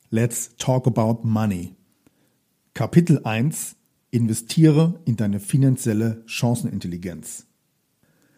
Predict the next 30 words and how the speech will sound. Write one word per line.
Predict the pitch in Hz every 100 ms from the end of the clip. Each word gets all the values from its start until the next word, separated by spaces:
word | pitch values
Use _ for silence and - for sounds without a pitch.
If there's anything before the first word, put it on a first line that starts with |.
| _ _ _ _ _
Als | 143 147
ich | 156
ein | 156
kleiner | 165 160 165
Junge | 156 180 151
war, | 165 160 156
sagte | 139 104 135 139
meine | 131 127 127
Oma | 135 139 135
immer | 127 120
zu | 131
mir: | 120 120 117 - - _ _
„Kind, | - 165 120 - -
du | -
musst | 117 117 - -
sparen, | - 123 131 135 135 123
sparen, | - 113 113 117 120 113
sparen. | - 117 117 117 113 - _ _ _ _ - _
Ich | - 135
habe | 156 -
extra | 151 - 156
für | 123
dich | 104 127 -
ein | 123
Sparbuch | - 131 127 117 113
eingerichtet.“ | 92 95 95 90 - - - _ _ _ _ _ _ _ _ _ _
Das | 117 110
war | 135
damals | 120 139 143 -
normal | 123 117 117 147 151